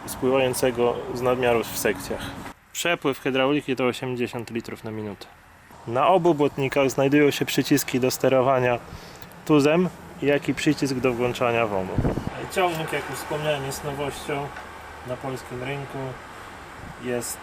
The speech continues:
to ciągnik kompaktowy, wszechstronny, komfortowo wyposażony,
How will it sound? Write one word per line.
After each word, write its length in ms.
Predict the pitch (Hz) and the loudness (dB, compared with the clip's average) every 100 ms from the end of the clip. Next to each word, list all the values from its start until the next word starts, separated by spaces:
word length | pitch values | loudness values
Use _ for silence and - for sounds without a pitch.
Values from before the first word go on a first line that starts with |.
| - - - | -12 -10 -6
to 140 | 117 | -6
ciągnik 420 | - 139 131 127 - | -4 -4 -4 -8 -6
kompaktowy, 800 | 147 143 151 139 - 143 127 117 | -6 -4 -6 -6 -4 -4 -4 -6
wszechstronny, 880 | - 147 143 - 139 135 123 117 110 110 - - - - - - - - - - - - 139 | -8 -8 -8 -8 -6 -4 -4 -8 -10 -12 -14 -18 -18 -18 -18 -18 -18 -18 -18 -20 -18 -12 -8
komfortowo 640 | 147 - 147 160 151 147 | -6 -6 -4 -2 -2 -2
wyposażony, 920 | 139 135 139 151 135 143 139 139 143 | -4 -8 -8 -6 -4 -2 -2 -4 -6